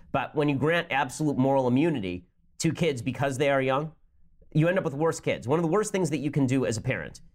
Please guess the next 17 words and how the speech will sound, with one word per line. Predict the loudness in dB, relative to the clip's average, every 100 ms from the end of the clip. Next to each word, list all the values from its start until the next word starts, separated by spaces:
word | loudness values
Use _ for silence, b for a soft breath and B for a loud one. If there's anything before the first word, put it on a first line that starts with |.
| -20 -8 -4
is | -2
suggest | -2 0 -2 -2
to | -4
your | -4
children | -2 -2 0 -2 -4 -10 _ -20 -20 -20 -20 _ -20 -4
that | 0 0 -2 -6 _ _
they | -4 -2 0
have | 0 0 -2 -6
the | -2 0 0
absolute | -2 -2 -2 0
moral | 2 4 4 4 2 -2 _
immunity | 0 2 2 2 0
to | 0
do | 0
whatever | 2 2 0
they | 0 0
want. | 0 -4